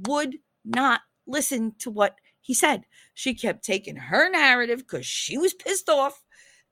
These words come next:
and just rah, rah, rah, rah, rah, like a little fucking chihuahua on a little rope. And you're looking at it going, "I'm not, I'm not a threat to you. Calm down, sit, relax, take a breath, have some water."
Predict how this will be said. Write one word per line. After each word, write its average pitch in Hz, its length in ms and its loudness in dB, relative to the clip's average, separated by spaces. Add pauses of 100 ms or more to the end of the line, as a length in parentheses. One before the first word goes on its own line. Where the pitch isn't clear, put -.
and 147 420 0
just 135 280 -12
rah, - 160 4
rah, - 80 2
rah, 95 160 -2 (180)
rah, 185 80 -4
rah, 285 80 0 (220)
like 208 200 0
a 226 60 -4
little 202 340 -4 (160)
fucking - 300 -10
chihuahua 214 540 4
on 202 240 -4
a 165 40 -4
little 226 440 -6
rope. 185 320 0
And 190 120 -6
you're 220 140 -4
looking - 300 -6
at 214 140 -2
it 220 100 -10
going, 208 300 -6 (760)
"I'm 302 140 -6
not, 339 260 -6 (140)
I'm 285 160 -4
not 320 240 -4 (560)
a 262 40 -4
threat 427 340 -4
to 294 100 -6
you. 180 160 -6 (1000)
Calm 392 220 -6 (100)
down, 381 280 -8
sit, - 380 -6
relax, - 720 -14
take - 140 -12
a - 20 -20
breath, - 280 -8 (440)
have 262 100 -14
some 330 200 -16
water." - 380 -14